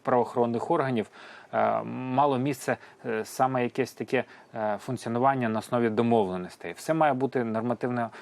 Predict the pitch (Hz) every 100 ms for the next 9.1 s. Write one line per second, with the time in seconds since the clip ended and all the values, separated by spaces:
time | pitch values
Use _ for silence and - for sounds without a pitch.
0 | - 104 113 117 120 98 87 90 - 151
1 | 151 127 - - - 151 131 120 123 117
2 | 123 113 110 107 110 101 - 113 107 104
3 | 123 117 - 170 160 - 135 - - -
4 | 117 117 117 110 117 - - 117 110 107
5 | 151 127 - - - - 123 117 104 101
6 | 143 131 123 120 123 - 151 - 120 117
7 | 120 113 110 107 107 120 117 113 104 -
8 | - - 107 110 113 117 117 113 104 101